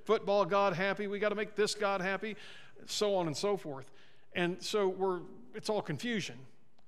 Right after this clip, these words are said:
Well, in the beginning, God. Now, the pluralistic nature of the Godhead is suggested by the fact that the word God, Elohim, is plural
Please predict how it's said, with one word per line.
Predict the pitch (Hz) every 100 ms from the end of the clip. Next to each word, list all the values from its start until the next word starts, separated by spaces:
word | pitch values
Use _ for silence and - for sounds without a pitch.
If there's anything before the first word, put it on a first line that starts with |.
| - -
Well, | 156 175
in | 220
the | 302
beginning, | 247 208 196 175 - - -
God. | 170 135 120 123 - - - - - - - - - - -
Now, | 214 226
the | 190
pluralistic | - 277 240 208 262 - 208
nature | 220 - 208
of |
the | 165
Godhead | 143 262 302 208
is | 165
suggested | - 127 180 165 175
by | 165
the | 156
fact | - 202 190
that | 170
the | 165
word | 175 156
God, | 127 175 190 160
Elohim, | 147 135 - 208 214 254 - - - - -
is | 180 -
plural | - - - 320 269 147 143